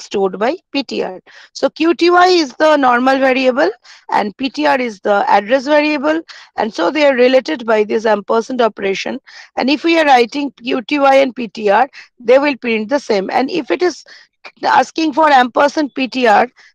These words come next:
then wha-, which value will be printed? Tell me. Which value will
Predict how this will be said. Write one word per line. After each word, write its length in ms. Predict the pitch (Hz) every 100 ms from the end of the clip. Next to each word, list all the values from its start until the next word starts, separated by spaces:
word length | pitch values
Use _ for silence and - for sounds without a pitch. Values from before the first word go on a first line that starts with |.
| _
then 120 | - 254
wha-, 220 | 269 - 269
which 160 | 311 269
value 340 | 277 262 277 294
will 120 | 262
be 60 | 269 262
printed? 360 | 254 254 277
Tell 200 | - 233 226
me. 80 | 214 - _ _ _ _ _ _ _ _ _ _ _ _ _ _ -
Which 180 | 269 254
value 300 | 262 254 262
will 180 | 269